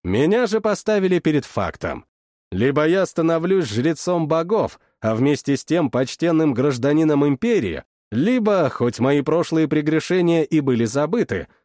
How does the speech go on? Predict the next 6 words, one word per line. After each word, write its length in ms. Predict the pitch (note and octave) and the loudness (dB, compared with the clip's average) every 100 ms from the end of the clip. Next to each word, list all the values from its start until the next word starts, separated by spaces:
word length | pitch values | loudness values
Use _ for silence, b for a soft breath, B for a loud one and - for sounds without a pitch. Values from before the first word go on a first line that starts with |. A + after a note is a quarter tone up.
| - | -4
никто 380 | F#3 A#3+ - A#3+ | -2 -2 -2 0
не 140 | B2 | 2
мешал 440 | B2+ E3 A3+ G#3+ G3+ | 2 0 -2 0 0
Инквизиции 760 | F#3 F#3+ F#3 G#3 A3 - F#3 | 0 -2 -2 -2 -4 -2 0
нарыть 400 | E3+ D#3 C#3+ B2 | 2 2 2 0
будущее. 760 | F2+ G2 F2+ D#2 - E2 C2 - | -2 -4 -4 -6 -8 -8 -8 -10